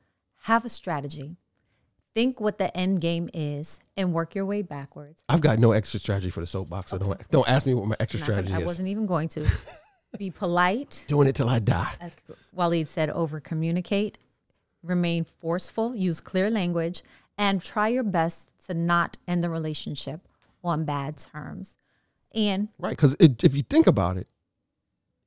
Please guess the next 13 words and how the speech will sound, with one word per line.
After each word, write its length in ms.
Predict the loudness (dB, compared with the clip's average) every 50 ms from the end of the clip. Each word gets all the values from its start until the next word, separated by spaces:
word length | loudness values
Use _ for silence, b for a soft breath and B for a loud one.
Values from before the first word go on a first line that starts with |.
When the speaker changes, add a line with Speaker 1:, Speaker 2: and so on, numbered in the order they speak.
| _ _ -4
Speaker 2:
it's 200 | -4 -2 -2 -2
really, 360 | 2 4 4 4 4 2 0 b b b b b _ _
pe-, 120 | -8 -4 2 4
and 160 | 6 8 8
that's 160 | 8 6 4
what 80 | 2 0
people 180 | 0 0 0 -2
get 120 | -2 -2
it 80 | -2 -2
twisted. 380 | 0 -2 -2 -2 -2 -10 -18 -20 _ _ _ _ _ _ _ _ _ _ _ _ _ _ _ _
Are 80 | 2 2
you 120 | 4 4 4
really 400 | 2 2 2 2 2 2 0